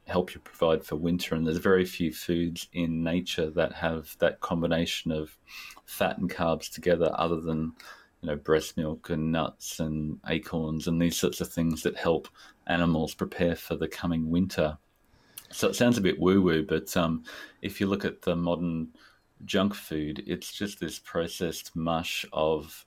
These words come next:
of refined carbs and refined fat, particularly vegetable oils and sugars and high fructose corn syrup. And you can't find any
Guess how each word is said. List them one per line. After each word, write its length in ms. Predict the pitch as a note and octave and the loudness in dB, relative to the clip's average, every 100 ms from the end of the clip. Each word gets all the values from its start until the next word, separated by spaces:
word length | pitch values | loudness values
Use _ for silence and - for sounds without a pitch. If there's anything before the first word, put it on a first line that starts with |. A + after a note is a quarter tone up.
| - | -4
of 320 | D#2 D2+ D2 - | -4 -4 -8 -8
refined 560 | E2 - E2+ E2 E2 | -8 -4 -2 0 -4
carbs 460 | - D#2+ D#2+ D#2 - | -4 -2 0 -2 -4
and 80 | D#2 | -6
refined 480 | - - D#2 D2+ | -4 -2 -2 -4
fat, 380 | - E2+ D#2 - | -2 0 0 -4
particularly 360 | - - - D2 | -10 -8 -4 -2
vegetable 520 | D2+ E2 - - D#2+ | 2 2 0 -2 4
oils 440 | D#2+ D#2+ D#2 D#2 D#2 | 6 8 6 4 0
and 240 | D2+ D#2 | -4 -4
sugars 520 | - E2+ E2 D#2+ D2+ | -4 -2 0 0 0
and 80 | C2+ | -4
high 180 | D#2+ D2+ | -4 -6
fructose 580 | - - - D2+ - - | -8 -10 -4 -4 -4 -12
corn 320 | - D#2+ E2 | -6 -4 -2
syrup. 300 | - D#2 - | -2 -2 0
And 100 | F#2 | 0
you 40 | F2+ | 2
can't 300 | A#2+ A#2 - | 2 2 0
find 320 | E2+ E2+ - | 0 0 0
any 380 | D#2+ E2 E2 | 0 2 2